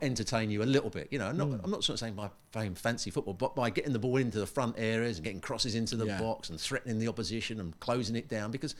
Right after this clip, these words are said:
Speaker 1: when they do that, the crowd get right behind them. When they sit off and defend, it's, it's boring to watch at
Speaker 2: Yeah,
Speaker 1: times,
Speaker 2: I agree.
Speaker 1: particularly for the home side. Um, and the thing that annoyed West Ham supporters more than anything else,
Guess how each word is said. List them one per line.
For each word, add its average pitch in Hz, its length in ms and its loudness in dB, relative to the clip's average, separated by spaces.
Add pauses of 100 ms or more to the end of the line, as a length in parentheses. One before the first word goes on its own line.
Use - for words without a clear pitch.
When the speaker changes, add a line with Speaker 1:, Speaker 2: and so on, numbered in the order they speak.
(160)
Speaker 1:
when 220 120 2
they 208 120 4
do 117 160 4
that, 123 180 4
the 143 60 0
crowd 131 280 4
get 139 160 2
right 127 160 4
behind 156 360 0
them. 87 100 -6 (240)
When 226 140 -2
they 180 100 2
sit - 240 2
off 123 160 -2
and 110 100 -4
defend, 107 540 -2 (240)
it's, - 180 -10
it's 156 200 -6
boring 123 320 -2
to 147 120 -2
watch 208 280 -4
at 110 100 -2
Speaker 2:
Yeah, 98 80 0
Speaker 1:
times, 82 280 -6 (120)
Speaker 2:
I 120 140 -2
agree. 98 120 -6
Speaker 1:
particularly 101 260 2
for - 80 -4
the 104 80 -2
home 113 140 0
side. 98 240 -2 (800)
Um, 151 640 10 (300)
and 160 420 10
the - 420 -12
thing 196 180 6
that 131 100 2
annoyed 131 300 6
West 120 220 2
Ham 120 140 -2
supporters 110 400 -4
more 139 260 4
than 135 120 2
anything 117 300 0
else, 95 360 -4